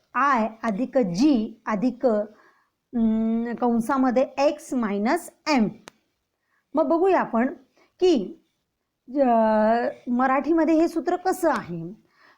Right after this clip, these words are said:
मग कसं बघा, स्थूल देशांतर्गत उत्पादन बरोबर उपभोग खर्च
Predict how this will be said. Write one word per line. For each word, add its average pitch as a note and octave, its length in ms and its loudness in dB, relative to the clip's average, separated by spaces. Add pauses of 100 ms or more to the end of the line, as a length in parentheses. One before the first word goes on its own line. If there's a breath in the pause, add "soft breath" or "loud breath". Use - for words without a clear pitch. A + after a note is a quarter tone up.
मग D4+ 120 -2
कसं D#4 440 -2 (180)
बघा, A#3+ 200 -2 (560)
स्थूल E4+ 380 0
देशांतर्गत D4 800 0
उत्पादन G#3+ 640 -2
बरोबर B3 520 2 (520 soft breath)
उपभोग C4+ 580 0
खर्च C4+ 380 -4